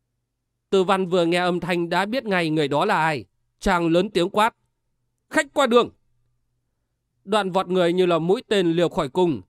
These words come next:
nhanh hơn điện chớp. Nhưng ra đến ngoài cửa, chẳng thấy một bóng người nào. Chàng hằn học hắng giọng một tiếng, rồi nhảy vọt lên nóc miếu. Từ Văn thi triển mục lực nhìn ra bốn phía vẫn chẳng thấy gì.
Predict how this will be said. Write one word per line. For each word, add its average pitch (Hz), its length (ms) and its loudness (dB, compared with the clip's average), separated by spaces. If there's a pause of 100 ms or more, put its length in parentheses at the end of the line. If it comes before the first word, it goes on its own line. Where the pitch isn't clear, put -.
(100)
nhanh 196 240 -2
hơn 185 220 2
điện 165 200 -2
chớp. 233 220 -2 (1000)
Nhưng 202 340 2
ra 180 160 0
đến 180 200 -2
ngoài 196 180 0
cửa, 139 360 -2 (220)
chẳng 185 220 0
thấy 190 200 0
một 226 200 -2
bóng 170 200 -2
người 202 180 0
nào. 143 320 -4 (920)
Chàng 180 280 0
hằn 175 220 -2
học 165 180 -2 (100)
hắng 202 300 -6
giọng 214 180 -2
một 170 140 0
tiếng, 180 360 -4 (220)
rồi 196 240 2
nhảy 175 260 0
vọt 160 220 -2
lên 160 240 0
nóc 190 140 -2
miếu. 175 380 0 (1900)
Từ 180 180 -2
Văn 185 240 0
thi 185 180 -2
triển 160 220 -2
mục 165 140 0
lực 170 200 0
nhìn 165 260 -2
ra 165 180 0
bốn 175 280 -4
phía 180 260 0
vẫn 196 280 -4
chẳng 151 240 -8
thấy 147 200 -4
gì. 165 300 -2